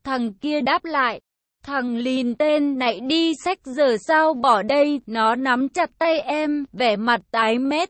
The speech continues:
lần này bị phát hiện ra thì hai đứa một trai một gái, làm gì trong một phòng vệ sinh, chỉ có làm bậy.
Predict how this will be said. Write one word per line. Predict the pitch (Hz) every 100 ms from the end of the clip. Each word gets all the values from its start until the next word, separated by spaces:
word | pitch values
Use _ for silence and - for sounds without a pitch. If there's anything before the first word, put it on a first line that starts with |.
| -
lần | 269 277 262
này | 269 247
bị | 214 240 214
phát | - 359
hiện | 330 302 196 175
ra | 294 302 302
thì | 269 262 247 233 202
hai | - 320 330
đứa | 262 254 269
một | 277 254 -
trai | 311 311 302
một | 294 311 196
gái, | 233 220 202 220 302 -
làm | 240 247 220
gì | 214 226 226 214
trong | 339 339 320
một | 294 247
phòng | 302 285 254
vệ | 220 269 208 -
sinh, | 339 349 339 311 -
chỉ | 277 240
có | 247 240
làm | 294 320 247 233
bậy. | 247 220